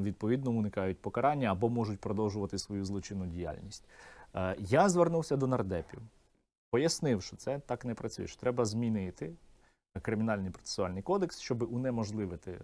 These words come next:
заставу за частиною третьою цього злочину. Вони мене вислухали, я їм написав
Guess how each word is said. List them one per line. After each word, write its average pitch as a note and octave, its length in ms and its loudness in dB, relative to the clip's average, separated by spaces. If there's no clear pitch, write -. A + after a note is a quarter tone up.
заставу C#3 560 0
за A#2+ 180 4
частиною G#2 460 -2
третьою C3 480 -2
цього G2+ 420 -4
злочину. F#2+ 480 -4
Вони B2+ 180 6
мене G3 180 8
вислухали, A#2+ 540 6
я A2 160 6
їм E3+ 140 6
написав D3+ 720 8